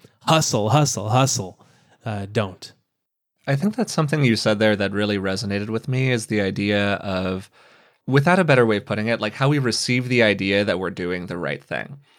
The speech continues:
Speaker 1: Hmm.
Speaker 2: So if you work at a kind of a traditionally corporate job, that's a nine-hour-a-day, uh, job, effectively, where you go in, you're in the office for eight hours, you take your one-hour lunch break, and then you go home. How we kind of mark time in that space, or at least how I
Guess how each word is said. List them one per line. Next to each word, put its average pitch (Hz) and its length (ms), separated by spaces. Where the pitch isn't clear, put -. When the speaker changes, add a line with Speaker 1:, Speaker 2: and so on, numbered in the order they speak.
Speaker 1:
Hmm. 107 220
Speaker 2:
So 127 260
if 127 220
you 160 120
work 117 300
at 113 100
a 107 60
kind 107 180
of 98 80
a 98 60
traditionally 101 460
corporate 95 360
job, 92 380
that's 92 280
a 92 300
nine-hour-a-day, 95 1400
uh, 90 200
job, 92 440
effectively, 98 540
where 90 140
you - 120
go 92 260
in, 139 260
you're 98 160
in 95 80
the 101 120
office 110 300
for 104 160
eight 101 180
hours, 98 400
you 98 80
take - 200
your 98 100
one-hour 95 380
lunch 120 280
break, 117 220
and 101 100
then 95 80
you 90 80
go 92 160
home. 123 400
How 160 180
we 190 80
kind 160 200
of 110 100
mark 107 400
time 104 340
in 123 100
that 143 180
space, 170 440
or 113 140
at 107 80
least 113 200
how 101 160
I 98 320